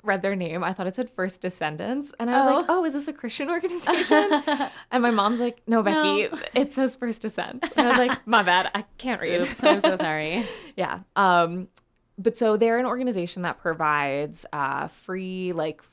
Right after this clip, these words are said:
Speaker 1: five-ish day programming to young adults with cancer, uh, multiple sclerosis, um, and also, like, caregivers, um,
Speaker 2: Oh.
Speaker 1: or, a-, and or, uh, like, medical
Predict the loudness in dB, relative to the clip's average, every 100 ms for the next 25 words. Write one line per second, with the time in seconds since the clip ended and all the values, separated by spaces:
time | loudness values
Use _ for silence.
0 | _ -2 0 2 0 -4 -6 -10 -18 -12
1 | -10 -10 -6 -6 -6 -10 -14 _ _ _
2 | -4 -4 -4 -8 -8 -10 -10 -12 -12 -8
3 | -8 -6 -6 -6 -8 -8 -10 -14 -12 -10
4 | -8 -4 -2 -2 -2 -2 -2 -2 -8 -10
5 | -12 -8 -6 -6 -8 -8 -6 -6 -10 _
6 | _ _ _ -10 -8 -8 -10 -8 -8 -10
7 | -14 -16 -14 -14 -12 -12 -8 -4 -2 -2
8 | -4 -8 -8 2 4 4 0 0 -2 0
9 | -2 -2 -4 -4 -2 0 -2 -4 -8 -8
10 | -10 -12 -20